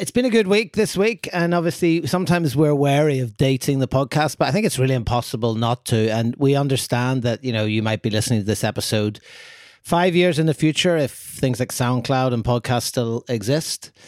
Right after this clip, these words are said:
But equally, there are a lot of people we know that tune in quite regularly, and, um, when the podcast goes up, uh, you often see quite a few people starting to listen almost immediately. So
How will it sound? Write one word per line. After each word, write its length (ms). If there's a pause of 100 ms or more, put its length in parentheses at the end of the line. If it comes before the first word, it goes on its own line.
(340)
But 140
equally, 340
there 160
are 60
a 20
lot 160
of 80
people 300
we 120
know 300
that 360 (120)
tune 260
in 220
quite 220
regularly, 680
and, 520 (100)
um, 580
when 320
the 100
podcast 520
goes 220
up, 280 (240)
uh, 260
you 220
often 340
see 460
quite 200
a 40
few 180
people 540
starting 400
to 100
listen 320
almost 280
immediately. 500
So 320